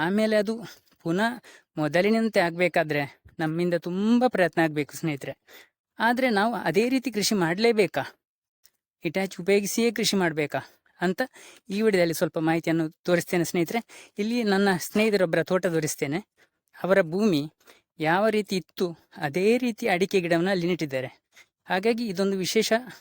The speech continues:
ವಿಡಿಯೋ ಅಂತ ಹೇಳ್ಬೋದು, ವಿಶೇಷ ತೋಟ ಅಂತ ಹೇಳ್ಬೋದು. ನಾವು ಅದರ ಬಗ್ಗೆ ಸ್ವಲ್ಪ ಮಾಹಿತಿಯನ್ನು ನೋಡೋಣ ಬನ್ನಿ. ನೀವು ನಂಬಲಿಕ್ಕಿಲ್ಲ, ಅಡಿಕೆ ಗಿಡವನ್ನು ಎಲ್ಲಿ ನೆಟ್ಟಿದ್ದಾರೆ, ಯಾವ ಭೂಮಿಯಲ್ಲಿ ನೆಟ್ಟಿದ್ದಾರೆ ಅಂತ ಹೇಳಿದ್ರೆ ನಿಮ್ಗೆ ಆಶ್ಚರ್ಯ ಆದೀತು. ಯಾಕಂತ ಹೇಳಿದ್ರೆ ಅಡಿಕೆಯನ್ನು, ಕೆಲವರಿಗೆ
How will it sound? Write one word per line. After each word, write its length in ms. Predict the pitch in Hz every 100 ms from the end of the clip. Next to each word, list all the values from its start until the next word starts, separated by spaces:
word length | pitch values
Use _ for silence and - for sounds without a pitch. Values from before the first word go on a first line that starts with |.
| _ -
ವಿಡಿಯೋ 180 | 175 175
ಅಂತ 100 | 156
ಹೇಳ್ಬೋದು, 300 | 175 147 156 247 - - _ -
ವಿಶೇಷ 260 | 175 202 - 196
ತೋಟ 140 | 247 214
ಅಂತ 120 | 165 147
ಹೇಳ್ಬೋದು. 320 | 151 139 175 240 - - _
ನಾವು 120 | 233 226
ಅದರ 160 | 202 214
ಬಗ್ಗೆ 140 | 196 170
ಸ್ವಲ್ಪ 160 | 185 165 165
ಮಾಹಿತಿಯನ್ನು 380 | 156 202 254 220 - _ _
ನೋಡೋಣ 260 | 220 160 139
ಬನ್ನಿ. 180 | 139 139 127 _ _ _ _ _ _ -
ನೀವು 140 | 175 180
ನಂಬಲಿಕ್ಕಿಲ್ಲ, 500 | 175 185 202 214 165 135 - 156
ಅಡಿಕೆ 340 | 160 180 208 190
ಗಿಡವನ್ನು 420 | 175 175 175 175 226 _ _ _ _
ಎಲ್ಲಿ 320 | 160 170 208 190
ನೆಟ್ಟಿದ್ದಾರೆ, 500 | 165 - 196 160 151 170 139
ಯಾವ 260 | 160 190 175
ಭೂಮಿಯಲ್ಲಿ 400 | 156 180 190 180 160
ನೆಟ್ಟಿದ್ದಾರೆ 360 | 151 160 165 160
ಅಂತ 100 | 156
ಹೇಳಿದ್ರೆ 260 | 185 170 135 - - _ 180
ನಿಮ್ಗೆ 240 | 175 165 160
ಆಶ್ಚರ್ಯ 360 | - 196 175
ಆದೀತು. 220 | 151 139 156
ಯಾಕಂತ 260 | 165 196 180
ಹೇಳಿದ್ರೆ 260 | 196 165 143 139 _ - _ _ _ -
ಅಡಿಕೆಯನ್ನು, 720 | 147 160 - 220 226 202 170
ಕೆಲವರಿಗೆ 400 | 180 196 208 220